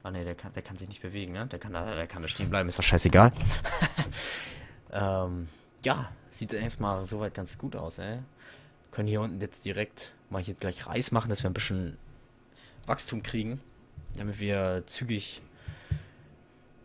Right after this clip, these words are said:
zügig ein paar mehr Felder abbauen. Ja, das ist ja schon alt.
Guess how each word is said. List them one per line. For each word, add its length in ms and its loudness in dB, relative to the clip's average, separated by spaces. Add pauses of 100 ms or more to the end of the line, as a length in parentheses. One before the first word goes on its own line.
(260)
zügig 320 -2
ein 80 -8
paar 120 -4
mehr 120 -2
Felder 260 -6
abbauen. 380 -6 (3000)
Ja, 100 -8
das 100 -8
ist 80 -6
ja 60 -2
schon 160 -6
alt. 280 -6